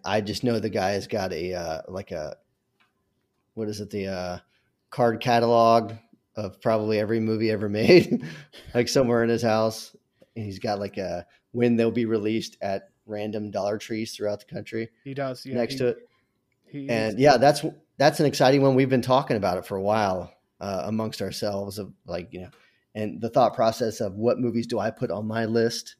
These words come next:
Speaker 1: What do I think have a chance of making it? Do I wanna waste a spot? Because I don't, you can't waste a spot on these polls.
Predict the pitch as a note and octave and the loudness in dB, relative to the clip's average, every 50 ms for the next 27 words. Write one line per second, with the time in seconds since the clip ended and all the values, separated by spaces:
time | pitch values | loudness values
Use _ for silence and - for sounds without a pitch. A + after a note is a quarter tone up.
0 | _ _ _ _ _ _ _ _ A#2+ C3 A#2+ B2+ A#2+ A2 G#2+ - C3 A2 - B2+ | _ _ _ _ _ _ _ _ 0 0 2 2 2 0 2 0 -2 -4 -4 -6
1 | A2 G2 G2 - - - C3 B2 A#2 A#2+ B2+ - - B2+ - - B2+ B2+ B2 - | -6 -6 -6 -8 -6 -6 -4 -2 -2 -2 -2 -4 -6 -6 -4 -4 -4 -4 -2 -2
2 | C#3 C3 C3+ C3+ C3+ - _ _ _ _ _ _ _ _ _ _ _ A2+ A#2 A2+ | -2 -2 -2 -4 -4 -10 _ _ _ _ _ _ _ _ _ _ _ -2 0 0
3 | A2 A2 A2+ A2 G#2 G2 G#2+ A2 A#2 A2+ - - C#3 - - C#3+ B2 B2+ C#3+ C#3+ | 2 0 0 -2 -2 -2 0 -2 -2 -2 -4 -6 -8 -4 -2 0 0 2 0 -2
4 | - - A2 - A#2 F#2+ G#2+ A2 A#2+ C3 A#2 A#2+ - _ - A2+ G#2+ - - D#3 | -4 -8 -8 -8 -6 -2 -2 0 0 0 -2 -6 -12 _ -10 -10 -10 -4 -4 -4
5 | C3+ G#2 A2 B2 A#2 A#2 - A2 - - - G2 F#2 C#2 - F2+ F#2 F2+ F#2 F2 | -2 0 0 0 0 -2 -6 -12 -10 -6 -4 -4 -4 -4 -6 -8 -10 -10 -10 -12
6 | - - G#2 F#2+ E2+ E2 - - | -12 -8 -8 -8 -8 -8 -12 -18